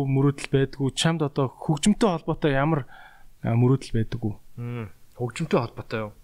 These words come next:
Speaker 1: Мм.
Speaker 2: Хөгжмөнтэй
Speaker 1: Чамд амар хитрхи хөгжмөнтэй уяад байна уу эсвэл
Speaker 2: Өө,
Speaker 1: яг ярихаар?
Speaker 2: би яг хөө би ч нөгөө нэг юу яа, бас ингэж бодоод байгаа юм л та. Би ч ганцхан нөгөө нэг хөгжим хий-,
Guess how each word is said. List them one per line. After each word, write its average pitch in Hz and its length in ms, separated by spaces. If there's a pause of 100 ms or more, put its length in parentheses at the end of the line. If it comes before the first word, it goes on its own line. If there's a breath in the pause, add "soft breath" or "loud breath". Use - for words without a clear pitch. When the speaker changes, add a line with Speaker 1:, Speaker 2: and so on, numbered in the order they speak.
(240)
Speaker 1:
Мм. 107 180 (260 loud breath)
Speaker 2:
Хөгжмөнтэй 185 640
Speaker 1:
Чамд 170 240
амар 156 240
хитрхи - 320
хөгжмөнтэй 139 360
уяад 120 200
байна 110 120
уу 101 80
эсвэл - 240 (280)
Speaker 2:
Өө, 143 160
Speaker 1:
яг 135 160
ярихаар? 113 240 (240)
Speaker 2:
би 190 160
яг 185 160
хөө 175 160
би 185 160
ч - 80
нөгөө 165 240
нэг 135 160
юу 160 160
яа, 120 160
бас 139 160
ингэж 123 160
бодоод 104 240
байгаа 101 80
юм 98 80
л - 80
та. 101 240 (720 loud breath)
Би 151 80
ч - 80
ганцхан 123 480
нөгөө 101 240
нэг 92 80
хөгжим 104 320
хий-, 92 120